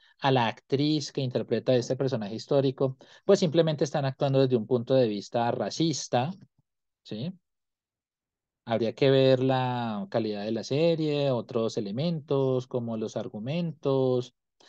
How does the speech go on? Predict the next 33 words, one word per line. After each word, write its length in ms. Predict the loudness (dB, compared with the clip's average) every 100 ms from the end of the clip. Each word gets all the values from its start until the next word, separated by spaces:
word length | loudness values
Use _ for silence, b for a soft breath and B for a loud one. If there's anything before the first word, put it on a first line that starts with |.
| B B
las 200 | -2 0
actuaciones, 1040 | -2 -2 -4 -2 0 2 2 -2 -6 -8 b b _
y 140 | -4 -2
no 180 | 0 0
tratar 480 | -2 0 0 0
de 260 | 0 2 4
reducirlo 540 | 4 4 4 2 0
simplemente 800 | -2 -6 -4 -4 -4 -6 -4 0 0
a 220 | 0 -2
que 120 | -4
sea 220 | -2 0
una 180 | 0 -2
actriz 500 | -4 -2 2 2 0
blanca 800 | -2 -8 -4 0 0 0 -2 0
o 60 | 0
una 140 | -2
actriz 340 | -4 0 2 2
negra, 480 | 0 2 0 0 -6 _ b b b
sobre 260 | 0 2 4
todo 520 | 6 8 8 6 4
porque, 960 | 2 2 -2 -2 0 2 2 0 0 0
bueno, 300 | 0 0 -4
históricamente, 1120 | -4 -2 0 0 0 0 -2 -2 0 0 0 _ _ _ _ _ _ _
y 140 | -4 -4
si 140 | -4
uno 200 | -4 0
busca 320 | 0 0 0
los 140 | 0 0
retratos 420 | -4 -6 -4 -2
de 500 | -2 -2 -4 -4 -4
Ana 260 | -6 -10
Bolena 760 | -10 -8 -6 -8 -10 -12 -10 -12
en 240 | -12 -14